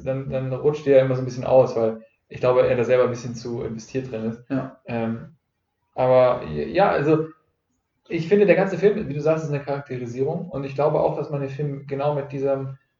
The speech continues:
Speaker 1: Gedanken im Kopf, ähm, schauen muss, dass es halt nur um ihn geht.
Speaker 2: Mhm.
Speaker 1: Sehr, sehr, ähm, interessant eigentlich, wenn's um einen Psychopathen geht, der egoistisch ist, dass es dann auch nur um ihn geht.
Speaker 2: Ja.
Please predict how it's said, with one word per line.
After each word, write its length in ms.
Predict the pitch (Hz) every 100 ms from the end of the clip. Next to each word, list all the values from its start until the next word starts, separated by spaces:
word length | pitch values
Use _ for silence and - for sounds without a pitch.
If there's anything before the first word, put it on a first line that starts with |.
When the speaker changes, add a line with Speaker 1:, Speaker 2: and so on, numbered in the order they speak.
| _
Speaker 1:
Gedanken 380 | 131 123 147 151
im 60 | 127
Kopf, 240 | 131 131 - -
ähm, 400 | 127 123 117 -
schauen 280 | - 160 123
muss, 180 | 113 -
dass 180 | 117 123
es 180 | -
halt 320 | 131 127 127 - _ _ _ -
nur 300 | 143 180 -
um 100 | 160
ihn 180 | 180 185
geht. 360 | 156 - - _
Speaker 2:
Mhm. 480 | 165 151 156 160 - - 135 127
Speaker 1:
Sehr, 560 | - - 139 - -
sehr, 420 | - 143 135 131 -
ähm, 420 | 127 123 - 127 _ _ _ _ _ -
interessant 380 | 131 135 151
eigentlich, 240 | - 123 120
wenn's 160 | 120 -
um 80 |
einen 60 | 120
Psychopathen 480 | - 117 127 127 123
geht, 120 | 117
der 100 | 120
egoistisch 420 | 117 135 135 113
ist, 160 | 123 -
dass 80 | 113
es 60 |
dann 220 | 120 113 117
auch 180 | 117
nur 120 | 120 123
um 80 | 123
ihn 140 | 135
geht. 220 | 123 - - _ 185
Speaker 2:
Ja. 160 | 175